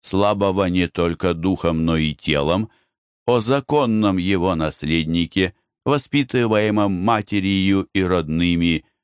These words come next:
в явной, хотя и в честной ссылке, в ненависти к правителю, в чувствах злобы и мести.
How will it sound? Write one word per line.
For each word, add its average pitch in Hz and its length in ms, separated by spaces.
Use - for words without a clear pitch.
в 139 60
явной, 135 540
хотя 113 380
и 104 200
в - 100
честной 95 600
ссылке, 92 760
в 95 80
ненависти 78 800
к - 80
правителю, 78 840
в - 100
чувствах 113 680
злобы 107 600
и 113 120
мести. 85 600